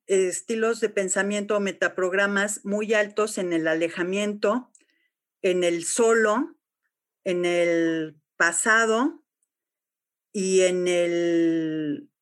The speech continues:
mantenimiento. Es decir, o sea, se mante-, no, no ve-, no buscaba cambios ni desarrollo.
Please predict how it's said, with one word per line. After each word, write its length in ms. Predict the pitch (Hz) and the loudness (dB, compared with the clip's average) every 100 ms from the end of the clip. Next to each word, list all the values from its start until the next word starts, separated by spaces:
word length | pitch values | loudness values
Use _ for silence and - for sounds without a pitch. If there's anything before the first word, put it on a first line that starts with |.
| _ | _
mantenimiento. 920 | - 185 170 196 190 202 240 240 190 - | -4 -2 0 0 0 0 2 0 -2 -2
Es 140 | 180 | 0
decir, 280 | 202 202 202 | 0 0 0
o 60 | 180 | 0
sea, 500 | 196 185 170 160 _ _ | 0 0 -2 -4 _ _
se 140 | 202 | -4
mante-, 360 | 190 180 214 - 196 | -2 -2 -2 -4 -6
no, 240 | 208 220 240 | -4 -4 -2
no 240 | 226 247 | -2 0
ve-, 180 | 247 254 | 2 0
no 160 | 240 247 | 0 -2
buscaba 500 | 262 - 233 214 208 | -2 -4 -2 0 -2
cambios 320 | 233 240 247 | -2 -2 -2
ni 120 | 233 | -2
desarrollo. 640 | 190 156 - 151 147 135 | -4 -4 -4 -4 -4 -6